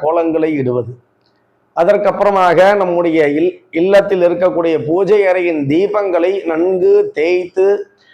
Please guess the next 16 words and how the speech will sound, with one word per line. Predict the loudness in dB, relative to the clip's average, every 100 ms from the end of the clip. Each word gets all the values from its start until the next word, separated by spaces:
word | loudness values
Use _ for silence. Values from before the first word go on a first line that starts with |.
| _
அதில் | -4 0 0
புது | -2 0 0 0
திரியிட்டு | 0 0 0 0 -2
சந்திர | -2 -2 -2
குங்குமம் | -2 -2 -2 -4
இட்டு | -4 -4 -2 -2 -4 -16 _ -2
பக்தி | -2 -2 -2
சிரத்தையுடன் | -2 -2 -2 0 0 0 -2 -4 -12 -6
தீபத்தினை | -2 0 -2 -4 -6 -4
ஏற்றுவது. | -4 -4 -6 -6 -8 -14 _ _ _ _ _ _ -8
அவ்-, | -4 -4 -6 -6
அதற்கடுத்ததாக | 0 0 2 0 0 0 2 2 2 0
நறுமணங்களை | 0 -2 0 -2 -2 0 0 0 -4 -4
கொடுக்கக்கூடியதான | -4 -2 -4 -4 -2 -2 -4 -4 -4 -6 -8 -8
ஊதுபத்திகள், | -4 -2 -2 -4 -6 -4 -2 -2 -4 -10 _ _
சாம்பிராணிகள், | -6 -4 -2 -2 -2 -4 -4 -2